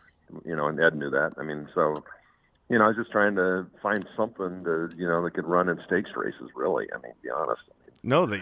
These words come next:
Speaker 2: that's the
Speaker 1: Yeah,
Speaker 2: best thing.
Speaker 1: I
Speaker 2: But I
Speaker 1: don't
Speaker 2: wanna
Speaker 1: think
Speaker 2: play, I wanna do, um, a, a thing we do th-, on this show, never. We, I don't even know if we've ever done it before, but I'm gonna call it role play. I'm now,
Speaker 1: Mm-hmm.
Speaker 2: I'm gonna be <coughs> Easy Ed. No, no, I'm gonna,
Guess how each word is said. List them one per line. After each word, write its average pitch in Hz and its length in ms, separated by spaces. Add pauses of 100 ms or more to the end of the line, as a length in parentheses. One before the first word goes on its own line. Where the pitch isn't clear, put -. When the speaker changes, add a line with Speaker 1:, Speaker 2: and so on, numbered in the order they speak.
(160)
Speaker 2:
that's 110 200
the 147 60
Speaker 1:
Yeah, - 40
Speaker 2:
best 123 160
thing. 143 80
Speaker 1:
I 127 60
Speaker 2:
But 131 80
I - 20
Speaker 1:
don't 170 60
Speaker 2:
wanna 226 140
Speaker 1:
think - 100
Speaker 2:
play, 156 340
I 120 80
wanna 175 180
do, 139 420
um, 98 340
a, 101 220
a 90 60
thing 110 260
we 101 100
do 95 180
th-, 101 140
on 95 160
this 95 120
show, 98 220
never. 90 340
We, 90 100
I 90 100
don't 95 100
even 92 220
know 95 80
if 87 100
we've 92 140
ever 92 160
done 92 140
it 90 60
before, 90 240
but 95 60
I'm 110 100
gonna 165 100
call 135 200
it 80 60
role 101 260
play. 156 400 (480)
I'm 170 240
now, 170 300
Speaker 1:
Mm-hmm. 131 120
Speaker 2:
I'm 147 180
gonna 220 180
be 156 440
<coughs> - 40
Easy 127 400
Ed. 90 400 (540)
No, 127 360
no, 127 300 (260)
I'm 160 160
gonna, 202 220